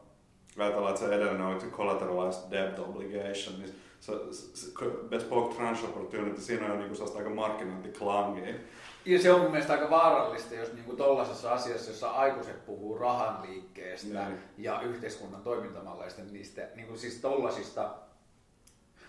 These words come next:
Speaker 2: niin sit ne onkin yhtäkkiä tosi markkinointisloganeja, ne, jotka aikaisemmin oli matemaatikkojen
Speaker 1: Niin.
Speaker 2: termejä tietylle tapahtumalle. Mut joo,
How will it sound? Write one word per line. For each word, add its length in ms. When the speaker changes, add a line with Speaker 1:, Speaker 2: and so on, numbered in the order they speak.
Speaker 2:
niin 120
sit 160
ne 100
onkin 180
yhtäkkiä 320
tosi 180
markkinointisloganeja, 1200
ne, 140
jotka 300
aikaisemmin 420
oli 100
matemaatikkojen 840
Speaker 1:
Niin. 180
Speaker 2:
termejä 300
tietylle 320
tapahtumalle. 500
Mut 120
joo, 300